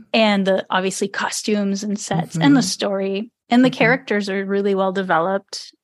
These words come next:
Speaker 1: It's,
Speaker 2: Yeah.
Speaker 1: it's just well written. Yeah, it's, it's pretty great.
Speaker 2: It's got beautiful people and
Speaker 1: Yep.
Speaker 2: music and
Speaker 1: Mm-hmm.
Speaker 2: <laughs>
Speaker 1: Yeah.
Speaker 2: costumes. Yeah,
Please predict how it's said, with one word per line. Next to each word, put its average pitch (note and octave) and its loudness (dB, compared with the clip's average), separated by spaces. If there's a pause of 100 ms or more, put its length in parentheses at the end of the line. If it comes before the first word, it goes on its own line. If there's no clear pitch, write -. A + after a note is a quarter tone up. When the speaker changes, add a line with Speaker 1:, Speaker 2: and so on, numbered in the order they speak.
(500)
Speaker 1:
It's, - -8
Speaker 2:
Yeah. A3 2
Speaker 1:
it's - -6
just C4+ -4
well G3+ 0
written. A#3 2 (920)
Yeah, A3+ 0 (260)
it's, - -10
it's G3+ -12
pretty F#3+ -12
great. G3+ -14 (160)
Speaker 2:
It's - -14
got C3+ -6 (380)
beautiful F3+ 4
people G3 0
and - -4
Speaker 1:
Yep. G#3 2
Speaker 2:
music A3 0 (180)
and D#3 -2
Speaker 1:
Mm-hmm. A#3 0 (340)
Speaker 2:
<laughs> - -8
Speaker 1:
Yeah. C#4 -4 (720)
Speaker 2:
costumes. G#3 0
Yeah, E3 4